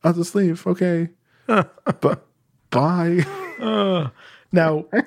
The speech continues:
Speaker 2: Gus asks Webster to build the world's most sophisticated supercomputer.
Speaker 1: So at the beginning of the scene, she's reading, uh, Lorelei is reading Kant.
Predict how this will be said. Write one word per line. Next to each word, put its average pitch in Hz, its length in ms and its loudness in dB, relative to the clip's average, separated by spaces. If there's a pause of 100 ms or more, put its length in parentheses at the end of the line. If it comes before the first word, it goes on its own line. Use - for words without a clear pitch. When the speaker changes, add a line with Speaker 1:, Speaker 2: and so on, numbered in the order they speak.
(260)
Speaker 2:
Gus 196 240 4
asks - 380 -2
Webster 160 520 2
to 139 80 0
build 180 240 2
the 202 60 0
world's 175 260 0
most 143 220 -2
sophisticated 190 800 0
supercomputer. 117 840 -4 (440)
Speaker 1:
So 151 240 4
at 147 100 -2
the 151 60 -2
beginning 156 460 2
of 151 80 -2
the 143 80 2
scene, 101 400 2
she's 113 380 0
reading, 107 360 0
uh, 92 260 2
Lorelei 117 480 2
is 92 120 -2
reading 92 300 0
Kant. 104 480 -2